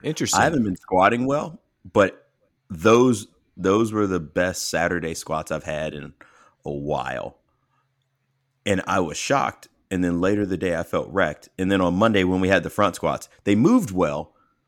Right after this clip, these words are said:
Speaker 2: but my, it wasn't my quads. It was my adductors and hamstrings were just gone.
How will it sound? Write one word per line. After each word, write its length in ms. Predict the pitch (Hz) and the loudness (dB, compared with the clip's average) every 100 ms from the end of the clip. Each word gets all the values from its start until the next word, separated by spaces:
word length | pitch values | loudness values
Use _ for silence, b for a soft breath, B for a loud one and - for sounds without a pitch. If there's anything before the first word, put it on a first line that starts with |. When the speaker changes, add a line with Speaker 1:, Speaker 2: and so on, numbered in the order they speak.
| _ _ _ | _ _ _
Speaker 2:
but 140 | 92 | -2
my, 340 | 87 95 101 92 | 2 2 4 2
it 60 | 110 | 4
wasn't 260 | 113 113 101 | 4 4 2
my 100 | 92 | 0
quads. 320 | 95 82 78 | 2 2 2
It 60 | |
was 100 | 90 | -2
my 220 | 87 82 78 | 0 0 0
adductors 420 | 85 87 110 85 | -2 -2 -2 -4
and 100 | 78 | -6
hamstrings 540 | 78 78 - 50 - - _ _ _ _ _ _ | -6 -8 -10 -14 -18 -20 _ _ _ _ _ _
were 160 | 87 85 | -6 -4
just 340 | 76 87 - _ _ - | -2 -6 -6 _ _ -10
gone. 440 | - 76 - - | -6 -6 -10 -20